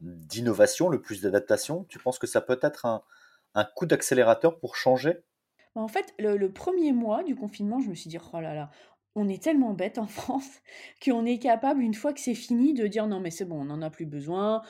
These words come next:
Speaker 2: on revient à, à the good old way, euh, la santé avec le vrai docteur vraiment en face de soi, l'école avec le vrai prof vraiment en face de soi. »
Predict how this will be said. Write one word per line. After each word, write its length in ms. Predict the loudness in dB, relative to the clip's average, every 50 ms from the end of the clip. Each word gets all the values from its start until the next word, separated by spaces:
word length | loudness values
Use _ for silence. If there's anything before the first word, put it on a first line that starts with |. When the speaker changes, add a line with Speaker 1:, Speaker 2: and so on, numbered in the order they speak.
| -20 -20 -14 -8
Speaker 2:
on 140 | -6 -6 -6
revient 320 | -6 -6 -6 -4 -2 -2
à, 340 | 0 0 0 0 0 -2 -4 -10 -18 _ -10
à 80 | -6
the 180 | -2 -2 -2 -2
good 220 | 0 -2 0 2
old 260 | 4 4 2 2 0 -2
way, 540 | 0 2 4 4 4 4 4 2 2 2
euh, 120 | 2 2 0 -4 -8 -12 _
la 140 | 2 2 2
santé 400 | 2 0 -4 -4 -2 0 0 2
avec 240 | 2 0 -2 -4 -4
le 80 | -6
vrai 200 | -6 -2 -2 -2
docteur 460 | 0 0 -2 -2 -2 0 0 0 0 0
vraiment 320 | -2 -4 -2 -2 -2 -4
en 60 | -4
face 240 | -4 -4 -6 -6 -4
de 120 | -6 -6
soi, 340 | -6 -4 0 2 2 2 2 0 -6 -20 -16 -4
l'école 340 | 2 2 2 2 2 2 2
avec 240 | 2 2 0 0 -4
le 80 | -4 -6
vrai 300 | -6 -4 -2 -2 -2 -2
prof 360 | 0 2 4 4 4 2 -2 -6
vraiment 320 | -2 -2 0 0 0 -2
en 60 | -2 -2
face 260 | -2 -2 -2 -2 -2
de 100 | -6 -8
soi. » 280 | -8 -8 -10 -10 -10